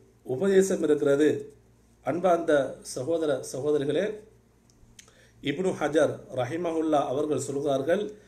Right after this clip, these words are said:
"மின் ஃபவாயிதில் வபாஇ வத்தவாயின்", உலகத்திலே அல்லாஹ்வினால், அதாவது, ஏற்படக்கூடிய இது போன்ற நோய்கள், தொற்று நோய்கள், அதே போன்று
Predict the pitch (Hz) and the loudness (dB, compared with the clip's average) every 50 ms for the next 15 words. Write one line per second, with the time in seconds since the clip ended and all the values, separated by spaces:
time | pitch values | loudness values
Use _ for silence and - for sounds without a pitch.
0 | _ - - _ _ _ _ - 131 156 175 185 175 165 - 151 147 156 170 165 | _ -20 -20 _ _ _ _ -4 -2 -2 0 -2 -4 -4 -2 -2 0 4 6 4
1 | 175 - 147 151 151 156 156 147 135 139 139 139 156 160 165 147 - 156 147 147 | 4 4 2 0 0 0 -2 -2 0 0 0 2 2 2 2 2 2 0 0 0
2 | 139 143 - 147 139 139 151 156 160 151 156 160 139 - - - - - _ _ | -2 -4 -2 -2 -2 2 4 2 2 2 0 -2 -2 -4 -8 -12 -20 -20 _ _
3 | _ _ - _ _ _ _ _ - 143 170 165 180 170 - 185 170 175 175 175 | _ _ -20 _ _ _ _ _ -2 0 2 2 2 0 0 -2 0 0 0 0
4 | 170 - - - _ _ - 131 147 165 165 165 170 170 160 156 160 156 143 131 | -4 -6 -12 -18 _ _ -4 -2 0 2 4 4 4 2 0 0 0 -2 -2 -4
5 | - - - - _ _ _ _ _ _ _ _ _ _ _ _ _ _ - 123 | -8 -12 -18 -20 _ _ _ _ _ _ _ _ _ _ _ _ _ _ -2 0
6 | 143 156 160 147 143 147 - - 139 165 - - 185 170 160 156 - - 160 160 | 2 2 2 2 0 0 2 2 2 0 2 2 2 2 2 2 0 -2 -2 0
7 | 156 156 151 151 139 123 120 - - - - - - - - _ _ _ _ _ | 4 4 6 6 6 4 2 -4 -10 -18 -20 -20 -20 -20 -20 _ _ _ _ _
8 | - 139 151 180 190 165 170 170 170 156 151 151 151 135 120 107 - - - _ | -6 -2 0 0 0 0 0 -2 -2 0 2 4 4 4 4 0 -6 -12 -20 _
9 | _ _ _ _ _ _ _ _ _ _ _ _ _ _ 147 139 151 160 156 156 | _ _ _ _ _ _ _ _ _ _ _ _ _ _ -2 0 0 2 2 0
10 | 160 147 131 127 139 127 123 - 170 151 147 143 147 151 156 156 165 165 - - | -2 -2 -2 -4 -6 -6 -4 -6 -2 0 0 0 2 0 0 0 0 -2 -6 -14
11 | - _ _ _ _ _ _ _ _ _ _ _ - 127 147 180 185 185 170 180 | -20 _ _ _ _ _ _ _ _ _ _ _ -4 -2 0 0 0 0 0 0
12 | 185 175 180 175 175 175 160 | -2 -2 -2 -2 0 0 0